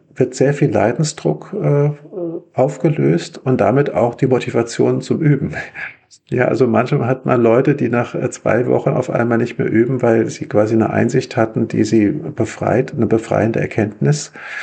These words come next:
und die sie dann viel leichter und unbeschwerter durchs Leben gehen lässt. Und das kann auch, also es ist nicht so linear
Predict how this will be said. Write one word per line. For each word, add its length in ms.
und 240
die 100
sie 180
dann 260
viel 280
leichter 560
und 120
unbeschwerter 540
durchs 260
Leben 300
gehen 320
lässt. 360
Und 180
das 340
kann 220
auch, 480
also 160
es 140
ist 180
nicht 160
so 120
linear 680